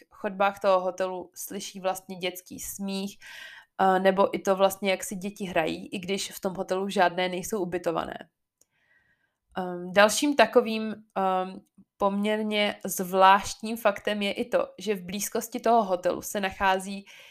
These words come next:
i hřbitov zvířat. Eh, a hodně zaměstnanců i hostů právě říkají,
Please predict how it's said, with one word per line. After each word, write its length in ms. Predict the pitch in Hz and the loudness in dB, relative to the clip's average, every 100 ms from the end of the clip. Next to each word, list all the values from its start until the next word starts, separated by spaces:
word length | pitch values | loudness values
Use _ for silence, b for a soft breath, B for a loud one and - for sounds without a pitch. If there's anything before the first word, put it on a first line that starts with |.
| B - | B 0
i 180 | 208 | 0
hřbitov 580 | 202 185 185 185 208 247 | 0 -2 -6 -4 2 2
zvířat. 600 | 202 180 175 170 - - - _ _ _ _ _ _ _ _ _ _ _ _ _ _ 190 | 2 -8 -10 -10 -10 -10 -14 _ _ _ _ _ _ _ _ _ _ _ _ _ _ -4
Eh, 440 | 185 180 180 180 - | 0 2 2 0 0
a 120 | 185 | 0
hodně 840 | 180 180 233 233 254 233 226 220 - _ _ _ | 2 2 0 0 2 6 4 2 -4 _ _ _
zaměstnanců 1300 | 180 175 185 175 180 175 - 180 170 170 185 175 - 220 | -10 -2 0 0 -2 -6 -4 -4 -4 -8 -10 -10 -8 -4
i 100 | 208 | -2
hostů 680 | 190 185 - - 165 - - | 0 -2 -6 -6 -6 -6 -4
právě 480 | 196 190 196 226 220 | 2 2 4 2 0
říkají, 540 | 180 - - - - | -4 -8 -8 -8 -14